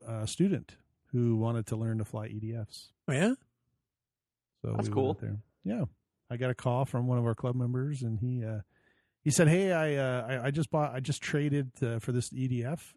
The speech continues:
Speaker 1: and, uh, I want, I want somebody to maiden it, and, uh, you're one of the club instructors, so I wanted to call you 'cause I've seen you fly 'em, and, you know, I feel comfortable with you." And so he showed up.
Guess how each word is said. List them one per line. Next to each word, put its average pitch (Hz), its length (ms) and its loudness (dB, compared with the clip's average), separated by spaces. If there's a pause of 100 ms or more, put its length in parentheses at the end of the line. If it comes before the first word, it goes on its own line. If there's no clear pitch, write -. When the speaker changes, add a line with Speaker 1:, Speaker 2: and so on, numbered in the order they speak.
Speaker 1:
and, 117 340 -2
uh, 107 180 -4
I 107 40 -4
want, 120 340 0
I 113 40 -4
want 123 200 -4
somebody 120 300 -2
to 110 60 0
maiden 131 340 0
it, 156 140 -2
and, 113 220 -4
uh, 110 100 -2
you're 117 200 0
one 123 140 2
of 120 40 -2
the 117 80 -2
club 127 200 -4
instructors, 117 420 -2
so 110 140 -4
I 101 60 -4
wanted 107 240 -2
to 101 60 -8
call 101 200 -8
you 151 300 0 (560)
'cause 117 140 0
I've 113 140 0
seen 135 180 4
you 120 100 6
fly 143 280 0
'em, 156 240 0 (100)
and, 104 540 -8
you 107 80 -8
know, 104 60 -8
I - 20 -6
feel 113 160 -8
comfortable 117 340 -6
with 113 140 -4
you." 139 240 -2
And 113 120 -4
so 107 260 -4
he 120 200 -2
showed 113 280 -2
up. 135 160 -4